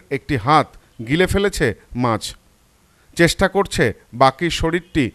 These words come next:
গিলে ফেলার। নিজের প্রাণ বাঁচানোর জন্যে কখনো চিৎকার, কখনো পাল্টা আক্রমণের চেষ্টা করছে বাঁদরটি, তবে চেষ্টাই সার।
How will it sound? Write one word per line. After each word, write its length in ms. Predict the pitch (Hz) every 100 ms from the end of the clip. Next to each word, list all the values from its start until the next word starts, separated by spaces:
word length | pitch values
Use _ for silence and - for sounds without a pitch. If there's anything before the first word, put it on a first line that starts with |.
| _ 123
গিলে 220 | 127 165 139
ফেলার। 320 | 123 107 104 85 _ _ _ _ _ -
নিজের 320 | 139 160 208 220
প্রাণ 300 | 170 156 170 170
বাঁচানোর 460 | 151 151 165 180
জন্যে 300 | 165 185 190 208
কখনো 300 | 165 - 170
চিৎকার, 500 | 156 151 - - 180 185 - _
কখনো 340 | 156 147 196 131 - - -
পাল্টা 340 | 143 156 160 147
আক্রমণের 520 | - 165 165 170 160
চেষ্টা 340 | 165 151 -
করছে 320 | 139 156 - 190
বাঁদরটি, 480 | 139 110 104 - 110 - _ _ _ _
তবে 220 | 151 143 110 _ _
চেষ্টাই 440 | - 143 - 160 151
সার। 280 | - 107